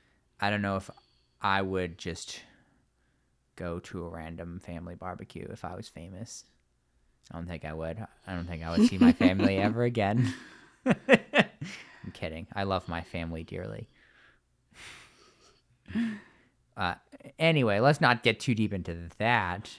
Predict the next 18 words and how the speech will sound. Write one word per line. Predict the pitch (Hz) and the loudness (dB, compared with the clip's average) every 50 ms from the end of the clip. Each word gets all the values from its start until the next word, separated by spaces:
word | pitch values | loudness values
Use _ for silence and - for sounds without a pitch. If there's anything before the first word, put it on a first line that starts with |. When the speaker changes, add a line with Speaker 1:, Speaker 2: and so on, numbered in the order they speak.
| - _ - - | -20 _ -10 -4
Speaker 2:
We | - 247 | 0 2
can | 254 294 294 | 6 6 6
move | 269 233 202 | 6 6 6
on | 180 175 185 | 4 4 2
to | 196 | 2
the | 190 175 175 | 0 0 0
nighttime | 175 165 156 - - - - - - - | 2 0 0 -2 -4 -6 -6 -6 -6 -6
portion. | - - 214 214 - - - - - 190 208 214 | -8 -8 -8 -8 -6 -6 -4 -2 -2 -2 -2 -2
Speaker 1:
Uh-huh, | 165 151 175 208 233 | -2 2 4 4 4
because | 226 202 139 127 143 139 120 123 | 6 4 2 0 0 0 0 0
this, | 131 147 208 294 294 - - - - - - - - - - - - - - - - - - | 2 2 2 2 2 0 -4 -6 -14 -14 -14 -12 -14 -14 -14 -16 -18 -20 -20 -20 -20 -12 -10
this | 117 104 - - - | -10 -10 -8 -8 -6
is | 117 107 98 95 - - - - - - - - - - _ _ _ _ _ _ _ _ _ - | -4 -4 -4 -4 -6 -8 -12 -12 -12 -14 -14 -16 -18 -20 _ _ _ _ _ _ _ _ _ -6
a | 101 | -2
moment | 101 107 104 101 98 92 87 | 0 2 2 2 2 0 -2
of | 92 87 90 | -4 -6 -4
great | - 113 113 110 107 - | 0 2 2 2 0 -2
tension. | - - 98 87 80 - - 73 67 67 71 | -6 -4 -4 -4 -4 -6 -8 -10 -8 -10 -10